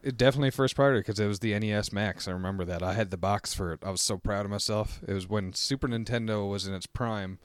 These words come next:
and I got this controller, like, for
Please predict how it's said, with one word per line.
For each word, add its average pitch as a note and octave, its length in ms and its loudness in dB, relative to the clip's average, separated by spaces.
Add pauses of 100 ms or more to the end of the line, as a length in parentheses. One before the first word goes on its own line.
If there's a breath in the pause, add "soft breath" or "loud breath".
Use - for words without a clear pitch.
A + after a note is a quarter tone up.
(380 loud breath)
and F#2+ 160 0
I F2+ 140 2
got F#2+ 260 -2
this G2+ 140 -2
controller, F#2 760 -2 (280)
like, F#2 220 -10
for C#2 420 -14